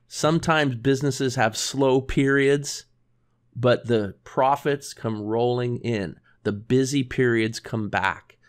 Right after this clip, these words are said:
And if you've got a really great strategy and a really great trade plan, you can quit positive most of the time. By the way, this strategy is quitting positive on their sessions like eighty-seven percent of the time. And that's,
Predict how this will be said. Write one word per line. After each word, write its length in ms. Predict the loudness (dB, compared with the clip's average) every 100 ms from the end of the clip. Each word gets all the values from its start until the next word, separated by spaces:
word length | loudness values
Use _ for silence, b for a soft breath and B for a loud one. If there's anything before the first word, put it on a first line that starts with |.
| b
And 120 | -10
if 100 | -6
you've 140 | -6 0
got 240 | 2 2
a 60 | 0
really 420 | -2 0 0 0
great 300 | 0 0 -2
strategy 680 | -2 2 4 2 -2 -4 -4
and 140 | -8
a 60 | -10
really 360 | -6 -4 -4
great 300 | -2 0 0
trade 400 | -2 -2 0 0
plan, 440 | -2 -2 -2 -4 -8 b b b -16
you 80 | -12
can 160 | -12
quit 320 | -4 0 0 2
positive 500 | 4 4 4 -2 0
most 320 | 0 0 -2
of 60 |
the 80 | -6
time. 340 | -2 0 0 2
By 160 | 2
the 80 | 2
way, 160 | 0 -2
this 160 | -4
strategy 540 | -4 0 0 0 -4 -6
is 120 | -8
quitting 320 | -4 -4 -4
positive 600 | -2 0 0 -4 -6 -6 _ _ _ _ _ _ _
on 180 | -4 -2
their 120 | -2
sessions 800 | -2 0 2 2 -4 -6 -12 -14 -6
like 180 | -6 -4
eighty-seven 580 | -2 0 0 0 0 0
percent 320 | -8 -6 -6
of 80 | -6
the 40 | -10
time. 300 | -8 -8 -8
And 100 | -8
that's, 220 | -10